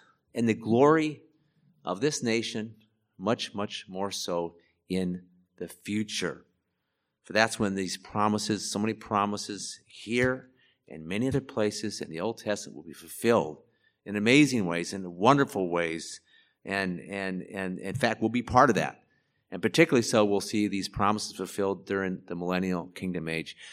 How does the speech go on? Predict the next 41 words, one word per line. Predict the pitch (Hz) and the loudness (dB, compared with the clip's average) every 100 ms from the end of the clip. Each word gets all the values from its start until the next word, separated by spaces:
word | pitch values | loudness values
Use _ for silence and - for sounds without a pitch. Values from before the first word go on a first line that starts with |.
| - | -12
You, | - 120 | -2 0
you | 123 | 0
cannot | 117 - 143 147 | -2 -2 0 0
properly | - - 135 131 - 131 120 | -2 -2 4 4 2 -2 -2
understand | 107 110 110 - 113 104 | -4 -4 -4 0 0 2
the | 98 | 2
Old | 104 101 | 0 0
Testament. | 101 87 - 90 | -4 -4 -4 -6
I'm | 98 | -2
not | 110 110 | -2 -4
gonna | 92 | -6
take | 107 78 | -6 -6
time. | 98 98 95 92 _ _ _ - _ _ | -6 -6 -6 -10 _ _ _ -20 _ _
Um, | - 90 87 85 95 | -4 -2 -2 -4 -8
I've | 82 | -2
written | 98 90 | -2 0
a | 90 | -2
number | 87 90 82 | -2 -2 -4
of | 85 | -6
things | 92 85 98 | -6 -2 0
on | 92 | 0
this | 85 - | 0 -4
already, | 90 92 | 0 0
but | 87 - | -2 -8
you, | 90 - | -10 -14
you | - 85 - - | -20 -20 -18 -8
can't | - 123 113 | 0 0 0
really | 107 117 113 | -4 -2 -2
understand | 104 110 90 - - 95 101 98 90 - _ _ _ _ - | -4 -4 -2 -4 -4 -4 -2 0 -2 -8 _ _ _ _ -6
the | 98 | 2
Old | 107 113 | 2 2
Testament | 117 113 - 85 - | -2 -4 -2 -8 -6
unless | 92 87 | -6 -4
you | 87 | -6
understand | 92 90 - 98 92 | -6 -6 -6 -4 -4
the | 87 | -4
fulfillment | 85 - - 101 101 92 | -8 -10 -2 -2 0 -2
of | 87 | -4
so | - 101 | -4 -2
many | 95 95 | -2 -4
promises | - - 90 95 90 - 80 - | -8 -4 -2 -2 -4 -6 -8 -10